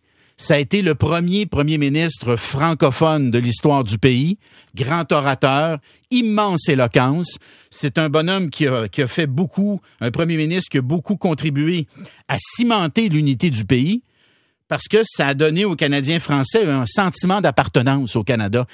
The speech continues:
Ils voyaient l'un des leurs devenir chef du pays et donc c'est notre pays. Comme Canadiens français. C'est comme ça que les, beaucoup de Canadiens français ont réagi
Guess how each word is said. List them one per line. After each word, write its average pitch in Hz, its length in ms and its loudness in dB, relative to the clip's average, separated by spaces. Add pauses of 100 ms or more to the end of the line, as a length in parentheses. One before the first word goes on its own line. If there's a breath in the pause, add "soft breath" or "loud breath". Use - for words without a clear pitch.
(140)
Ils 135 120 0
voyaient 165 380 2
l'un 190 240 0
des 147 220 2
leurs 160 360 2
devenir 156 640 -2 (340 soft breath)
chef 208 380 0
du 117 160 -4
pays 147 420 0 (420 soft breath)
et 123 100 0
donc 185 260 2
c'est - 260 0
notre 170 220 -2
pays. 127 400 0 (540)
Comme 123 180 -2
Canadiens 139 400 0
français. 123 640 -2 (100)
C'est - 160 -4
comme 170 180 0
ça 226 220 -2
que - 80 -2
les, 131 220 0
beaucoup 165 240 0
de - 40 -20
Canadiens 139 380 2
français 120 420 0 (360 loud breath)
ont 170 180 0
réagi 202 800 2